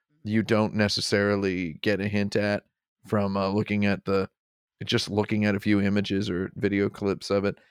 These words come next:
You don't necessarily understand the way they start versus the sorts of stuff that gets brought up before the end. Obviously, Earthbound is, uh, way harder hitting than Boku no Natsuyasumi is. But I feel like they both also have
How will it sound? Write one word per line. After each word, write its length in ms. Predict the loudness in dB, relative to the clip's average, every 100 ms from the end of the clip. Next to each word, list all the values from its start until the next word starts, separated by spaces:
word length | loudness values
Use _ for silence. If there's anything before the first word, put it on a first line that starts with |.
| _ -2
You 140 | 2
don't 160 | 2 2
necessarily 680 | 0 0 0 0 2 0
understand 420 | 0 -4 -4 -4
the 60 | -2
way 220 | 0 2
they 100 | 0
start 500 | -2 -4 0 0 0 _ _ _ _ -4
versus 720 | -2 0 -2 -2 -2 -4 -6 _ _ _ _ _ _
the 140 | -2 -2
sorts 340 | 0 -2 -2
of 100 | -4
stuff 280 | 0 0 -2
that 100 | -4
gets 160 | -6 -4
brought 320 | 0 2 2
up 160 | -2
before 320 | -4 -4 -2 0
the 140 | -2
end. 320 | -4 -4 -6 -12 _ _ -4
Obviously, 500 | 0 2 0 0 0
Earthbound 560 | 0 0 0 -2 -2 -4
is, 320 | -6 -6 -4
uh, 220 | -4 -6 -10 _ _ _ _ _
way 320 | -4 0 2
harder 440 | 4 2 2 0 -4
hitting 480 | -2 -2 -2 -6 -10 _ _ _ -6
than 200 | -4 0
Boku 200 | 0 0
no 140 | -4
Natsuyasumi 840 | -4 -4 -4 -4 -6 -8 -10 -10 -12
is. 160 | -14 _ _ _ _
But 120 | -6
I 40 | -2
feel 180 | 0 0
like 140 | 2
they 100 | 2
both 280 | 6 4 4
also 560 | 2 2 2 0 0
have 380 | 0 0 -2 -6